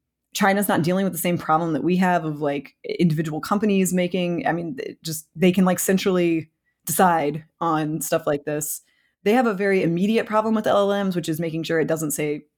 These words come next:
the model doesn't say stuff against the Communist Party. So, like, they <laughs> heavily, every, every, their L L Ms are accessed through A P Is that do heavy censor-, censorship.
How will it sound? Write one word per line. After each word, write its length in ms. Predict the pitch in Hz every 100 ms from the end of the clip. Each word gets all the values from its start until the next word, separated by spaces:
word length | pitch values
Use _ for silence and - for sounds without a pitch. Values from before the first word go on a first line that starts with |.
| -
the 240 | 175 165 160
model 240 | 160 160
doesn't 220 | 165 170
say 140 | 160 160
stuff 240 | 160 160
against 300 | 151 151 143
the 80 | 147
Communist 480 | - 147 151 147 -
Party. 420 | 208 226 226 - - -
So, 160 | 202
like, 260 | 185 175 151
they 460 | - 180 170 165 160 - _
<laughs> 160 | _
heavily, 600 | - 214 208 226 214 202 196
every, 380 | 175 - -
every, 300 | 170 180 202 -
their 360 | 170 185 165
L 180 | 175 185
L 60 | 185
Ms 100 | 180
are 60 |
accessed 480 | - 165 - 165 160
through 500 | 165 165 160 160 156 - -
A 100 | 175
P 120 | 175
Is 340 | 170 160 156 151
that 160 | 147
do 120 | 147 156
heavy 300 | 170 196 190
censor-, 400 | 175 165 160 -
censorship. 640 | - 175 165 160 160 156